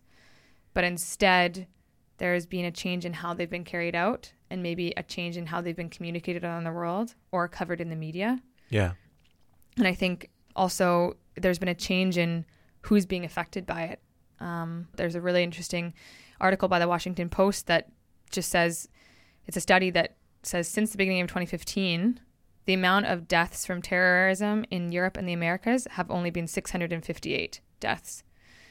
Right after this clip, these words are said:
Speaker 1: whereas deaths from terrorism in the Middle East, Africa, and Asia have amounted to twenty-eight thousand and thirty-one people.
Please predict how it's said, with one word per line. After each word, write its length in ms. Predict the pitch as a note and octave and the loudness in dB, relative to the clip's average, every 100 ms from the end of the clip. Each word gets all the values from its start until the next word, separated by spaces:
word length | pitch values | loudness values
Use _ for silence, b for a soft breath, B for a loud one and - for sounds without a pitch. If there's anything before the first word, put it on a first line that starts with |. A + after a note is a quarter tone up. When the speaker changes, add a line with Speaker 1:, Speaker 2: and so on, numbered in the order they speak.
| b b _ - | b b _ 0
Speaker 1:
whereas 460 | F3+ F3 E3 E3 | 4 6 6 2
deaths 280 | - F3+ - | 2 2 2
from 120 | F3+ | -4
terrorism 720 | E3+ F3 E3+ E3 E3+ E3+ F3 b b b - | -2 2 2 2 0 -2 -4 b b b -6
in 100 | F3+ | -4
the 60 | |
Middle 260 | F3 F#3+ F#3+ | 2 2 2
East, 220 | F#3 - | 0 -2
Africa, 300 | F3 E3+ F#3 | -4 -4 -2
and 240 | F3 - F3 | -2 -2 -4
Asia 300 | G3 G3 G3 | -4 0 2
have 180 | G3 F3 | 0 -4
amounted 420 | E3+ E3+ E3 E3+ | -2 -2 -2 -6
to 200 | - E3+ E3+ | -4 -4 -4
twenty-eight 460 | - F3 E3+ - | -4 -6 -6 -8
thousand 460 | - A3+ - G3+ F3+ | -6 -6 -4 -6 -6
and 140 | F#3+ | -8
thirty-one 400 | - A3 A3 - | -6 -6 -4 -6
people. 320 | - - - | -8 -8 -8